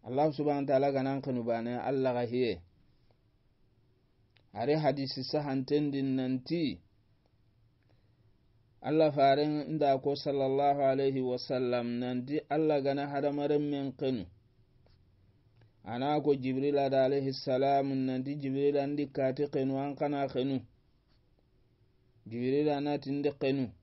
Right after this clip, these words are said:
Ana ta ganci kammundi. Kammun ta gano malakenu isuna kati hulana kenu. Allah ganno kanu, ya Rab.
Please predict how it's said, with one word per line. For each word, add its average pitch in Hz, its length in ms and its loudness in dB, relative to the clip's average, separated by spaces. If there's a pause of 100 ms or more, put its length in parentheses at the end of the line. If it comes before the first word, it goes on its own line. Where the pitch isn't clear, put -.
(800)
Ana 139 280 -4
ta 147 180 2
ganci 139 540 -2
kammundi. 143 720 0 (840)
Kammun 143 440 -2
ta 143 260 6
gano 143 260 2
malakenu 143 600 2
isuna 139 460 -2
kati 135 300 0
hulana 143 460 -2
kenu. 131 340 -2 (960)
Allah 120 240 -4
ganno 120 340 -4
kanu, 117 260 -6
ya 117 200 -2
Rab. 117 180 -2